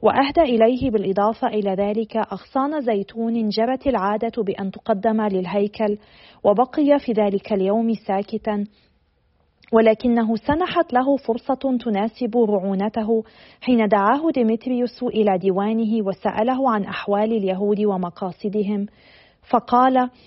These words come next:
"إن الحسيديين من اليهود الذين يقودهم يهوذا المكابي يلقمون نار الحرب والفتنة، ولا يدعون للمملكة راحة. فبعد أن جردت من منصب الموروث،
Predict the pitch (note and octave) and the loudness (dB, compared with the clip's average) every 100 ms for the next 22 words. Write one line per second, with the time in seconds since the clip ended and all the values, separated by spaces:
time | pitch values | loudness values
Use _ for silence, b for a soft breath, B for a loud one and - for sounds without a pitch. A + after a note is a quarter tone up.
0 | b b - C4 A#3+ A3+ - B3 - A#3 | b b 4 6 6 2 0 -2 -2 -2
1 | A#3 G#3+ C#4+ D#4 D4+ C4 A3+ G#3 G3 G3+ | -2 0 0 0 0 2 2 4 2 2
2 | A#3 B3 - A#3 A3+ A3 A#3 A3+ G#3 - | 0 0 0 2 2 2 2 2 0 0
3 | D4 D4+ D4 C#4+ A#3 G#3+ A#3+ A3+ G#3 F#3+ | 0 0 -2 -2 -2 0 -2 0 0 -2
4 | G3+ - G3+ A#3 A#3 b b b - C#4 | -6 -6 -4 -4 -6 b b b 0 0
5 | B3+ C#4 C4+ D#4+ D4+ A#3 A3+ G3+ G3+ - | 0 0 2 0 0 0 2 0 -2 -2
6 | B3+ F#3+ A3 G3+ - A#3 - A3 A3 b | -4 0 0 0 -2 -10 -6 -6 -6 b
7 | b b D4+ D#4 D#4 A#3+ A#3 A#3 C4 A#3 | b b 4 6 4 2 0 0 -2 0
8 | A3+ A3 A3 G#3+ B3+ C4 A#3+ A3 G#3+ A3 | 0 0 0 0 -2 -4 -6 -4 -2 -4
9 | G3+ G#3+ G3 b b b b b b C#4 | -6 -14 -16 b b b b b b 2
10 | A#3+ C#4 D4 C#4+ B3 A#3+ A#3+ C#4+ - C4+ | 4 4 4 2 2 2 0 0 -2 -2
11 | B3 A#3 A#3+ B3+ - B3 A3+ A3+ A3 A3+ | 0 0 0 -2 -4 -6 -2 -2 -2 -2
12 | B3 A#3+ | -2 -4